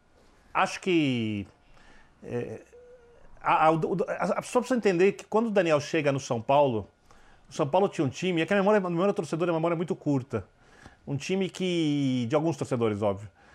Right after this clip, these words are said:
um time que os jogadores vibravam pouco.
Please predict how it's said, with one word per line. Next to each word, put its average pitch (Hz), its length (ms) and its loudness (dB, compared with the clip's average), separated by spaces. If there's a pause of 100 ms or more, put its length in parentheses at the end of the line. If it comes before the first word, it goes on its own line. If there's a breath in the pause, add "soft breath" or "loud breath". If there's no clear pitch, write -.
(200 soft breath)
um 160 80 -8
time 190 320 -2
que 165 800 -2
os 143 80 0
jogadores 160 460 2
vibravam 156 420 2
pouco. 175 840 2